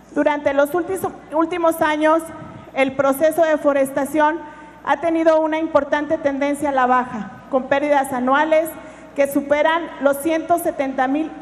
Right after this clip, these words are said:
hectáreas, lo que alienta a continuar con los procesos de gestión para abatir los procesos de pérdida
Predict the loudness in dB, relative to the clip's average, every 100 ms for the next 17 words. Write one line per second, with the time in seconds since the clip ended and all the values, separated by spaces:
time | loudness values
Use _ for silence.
0 | -4 -4 0 0 0 -2 -6 -12 -18 -20
1 | -20 -20 -20 -20 -20 -8 0 0 2 -2
2 | 0 -4 -2 0 0 -4 -10 -18 -20 -20
3 | -6 -2 2 2 2 2 4 4 2 0
4 | 0 0 0 2 2 0 0 0 0 -4
5 | 2 2 2 -4 -4 0 2 2 0 -4
6 | -4 -8 -16 -20 -20 -2 0 0 2 0
7 | 2 0 0 -2 -2 -2 0 0 0 2
8 | 0